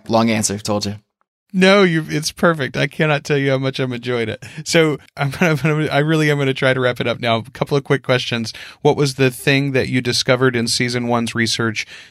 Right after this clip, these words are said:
Speaker 2: that made you the happiest? What was the coolest bit of info that you discovered? Like, uh, I didn't know about the, um, the, in the Buck Owens story, the Buck, Buck Owens and Don Rich, their relationship. I, I'd never heard any of that. Basically, that was all new info to me, and it literally made my day.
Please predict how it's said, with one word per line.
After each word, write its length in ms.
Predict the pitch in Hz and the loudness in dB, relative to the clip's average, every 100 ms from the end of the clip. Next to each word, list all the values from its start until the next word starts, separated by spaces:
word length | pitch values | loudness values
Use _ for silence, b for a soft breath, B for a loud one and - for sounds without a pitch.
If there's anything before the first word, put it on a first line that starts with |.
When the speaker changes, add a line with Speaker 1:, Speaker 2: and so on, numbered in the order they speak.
| B | B
Speaker 2:
that 140 | 117 127 | 0 2
made 280 | 117 113 | 2 2
you 100 | 113 | 2
the 140 | 107 104 | 2 0
happiest? 640 | - 120 117 95 90 - | 0 -2 -2 -4 -6 -2
What 100 | 104 | -2
was 140 | 120 110 | -2 -4
the 80 | |
coolest 720 | 113 - 147 131 113 107 - - B B - | -8 -2 0 2 2 0 -4 -10 B B -2
bit 120 | 117 | 0
of 100 | 107 | 2
info 320 | 110 104 107 | 2 2 2
that 200 | 101 104 | 2 -2
you 60 | 101 | -4
discovered? 540 | 101 - 101 95 - - _ _ _ _ _ _ _ _ - | -6 -4 -4 -6 -10 -16 _ _ _ _ _ _ _ _ -2
Like, 220 | 131 123 | 0 2
uh, 160 | 131 135 | 2 4
I 120 | 156 | 2
didn't 160 | 165 143 | 2 4
know 100 | 139 | 4
about 240 | 127 120 | 4 2
the, 240 | 120 113 113 | 2 2 4
um, 440 | 113 110 107 - _ | 2 0 -6 -10 _
the, 380 | - - 123 123 120 | -20 -18 -6 -6 -2
in 160 | 127 | -4
the 80 | 117 | 0
Buck 200 | 123 120 | 0 2
Owens 280 | 120 113 - | 0 0 -2
story, 240 | 110 104 | 0 0
the 100 | 104 | 0
Buck, 280 | 101 120 - - | 0 0 -2 -2
Buck 240 | 131 127 | 0 2
Owens 200 | 123 113 | 0 0
and 100 | 113 | 0
Don 220 | 113 110 | 2 2
Rich, 240 | 110 107 - | 2 0 0
their 180 | 127 | 2
relationship. 580 | 123 117 113 - 107 113 | 2 2 0 0 -6 -4
I, 240 | 113 117 117 | 0 0 2
I'd 180 | 120 110 | 0 0
never 460 | 117 113 107 101 - | 0 2 0 0 -4
heard 260 | 123 113 | -2 0
any 200 | 113 113 | 0 0
of 140 | 107 95 | 0 -2
that. 180 | 92 - | -4 -2
Basically, 280 | 110 - | -4 -2
that 100 | 110 | -2
was 100 | 113 | 0
all 180 | 120 120 | 2 2
new 140 | 117 113 | 2 -4
info 240 | 113 113 | -2 -4
to 60 | 113 | -2
me, 160 | 113 | -2
and 100 | 117 | -2
it 80 | 101 | -4
literally 380 | 127 135 127 120 | 0 2 2 0
made 180 | 117 113 | -2 -2
my 120 | 113 | -2
day. 260 | 113 107 | 0 0